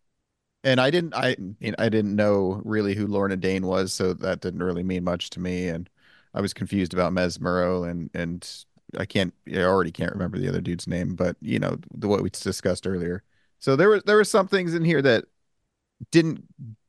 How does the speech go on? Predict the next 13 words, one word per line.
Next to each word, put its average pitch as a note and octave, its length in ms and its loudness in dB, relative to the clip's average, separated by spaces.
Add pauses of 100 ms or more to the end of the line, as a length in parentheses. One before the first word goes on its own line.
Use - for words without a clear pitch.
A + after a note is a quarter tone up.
grip C#3+ 280 4
me C3 500 4 (420)
as A#2 240 4
much A2+ 320 2
as A2 100 -2
they G#2+ 140 4
would G#2 280 2
g-, A#2 160 -2
you B2 600 2
as - 340 0
a G#2+ 100 2
new G#2+ 200 0
reader, D#3 420 0